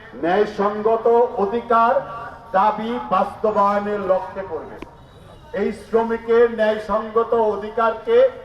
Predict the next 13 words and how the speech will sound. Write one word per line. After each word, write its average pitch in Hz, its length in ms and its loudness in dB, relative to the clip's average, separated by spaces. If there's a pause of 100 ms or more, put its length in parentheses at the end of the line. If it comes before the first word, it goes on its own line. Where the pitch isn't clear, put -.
(240)
কেউ 240 300 4
ভুলুণ্ঠিত 226 840 2
করতে 214 400 0
পারবে 190 420 2
না, 156 220 -6 (1040)
তাদের 220 400 2 (140)
ঐক্য 240 520 2 (100)
কেউ 233 200 4
বিনষ্ট 226 460 -2
করতে 240 400 2
পারবে 233 380 2
না, 240 260 2 (600)
তাদেরকে 262 1000 6